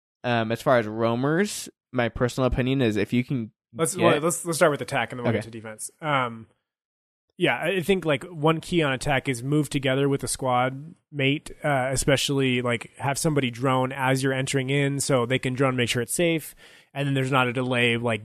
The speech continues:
Speaker 2: between getting off your drone and going in where now somebody's moved to where it's not safe anymore.
Speaker 1: Right.
Speaker 2: You know, they, they drone it out, you go in, get your gun on the angle, and then they come in with you.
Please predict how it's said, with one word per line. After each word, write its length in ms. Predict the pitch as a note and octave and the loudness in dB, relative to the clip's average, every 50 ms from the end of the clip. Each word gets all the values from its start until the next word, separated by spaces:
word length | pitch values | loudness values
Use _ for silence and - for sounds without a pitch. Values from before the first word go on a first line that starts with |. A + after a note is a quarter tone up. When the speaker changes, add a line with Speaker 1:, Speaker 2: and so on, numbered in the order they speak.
| A2+ - _ - | -12 -20 _ -12
Speaker 2:
between 280 | - B2 - C3+ C3+ B2+ | -8 -4 -2 -2 0 2
getting 220 | A#2 B2+ B2 B2 | 2 2 2 4
off 200 | A#2+ A#2 A#2 - | 2 2 2 2
your 80 | B2+ B2 | 0 0
drone 200 | A2+ B2+ B2 A#2 | 2 2 2 2
and 80 | A2+ A2+ | 2 2
going 260 | B2 A#2 A2+ A2+ A#2 | 2 2 2 2 0
in 120 | A#2 A2+ | 0 0
where 140 | A2+ A2+ A2 | 0 -2 -2
now 160 | A2 A2 G#2+ | 0 0 0
somebody's 340 | G#2 - B2 A#2+ A2+ G#2+ G2+ | 0 0 0 0 -2 -2 0
moved 200 | A#2 A2+ G#2+ G#2 | -2 -2 -2 -2
to 40 | A2 | -2
where 140 | G#2+ A2 G#2+ | -2 -2 -2
it's 160 | G2+ - - | -2 -4 -4
not 160 | A2 G#2 G#2 | -4 -4 -2
safe 240 | - A#2 A2 G#2+ - | -2 -4 -4 -4 -4
anymore. 420 | A2 G#2+ G#2+ G#2+ A2 G#2+ G#2+ G2 - _ _ | -4 -4 -2 -2 -2 -2 -4 -6 -8 _ _
Speaker 1:
Right. 140 | - G2+ - - _ _ | -18 -18 -18 -18 _ _
Speaker 2:
You 80 | - B2+ | -8 -6
know, 120 | A#2+ A2+ | -6 -4
they, 280 | G#2+ A2 A#2 A2+ A2 - | -4 -4 -4 -6 -6 -8
they 160 | - B2+ B2+ A#2+ | -4 -2 -2 2
drone 240 | A2+ D3 D3 C3+ | 4 2 2 2
it 80 | B2 A#2+ | 0 0
out, 240 | B2+ B2+ B2+ B2 B2 | 0 2 0 0 -2
you 140 | C3 C#3+ D3 | -6 -6 0
go 240 | C#3 C#3+ C3 C3 | 0 2 2 2
in, 160 | B2+ A#2+ A#2+ B2+ | 2 0 -2 -2
get 100 | C#3 C3 | -6 -6
your 140 | B2+ A#2+ | -6 -2
gun 160 | A#2+ C3 C3 B2+ | 0 2 2 2
on 80 | A#2+ A#2+ | 2 0
the 80 | A#2+ | -2
angle, 400 | A#2 A2+ A2+ A#2 A#2 A2+ A2+ A2+ | -4 -4 -4 -2 -2 -2 -2 -2
and 100 | A#2+ A#2 | -2 -4
then 120 | A2+ A2 A2 | -6 -4 -2
they 120 | A2+ A#2 | -2 -2
come 200 | A2+ - B2 B2 | -2 -2 -4 -2
in 100 | A2 A2+ | 0 2
with 220 | A#2 A#2 - - | 2 0 2 2
you. 300 | B2+ A#2 A2 A2 G#2+ G#2 | 0 0 2 0 -2 -4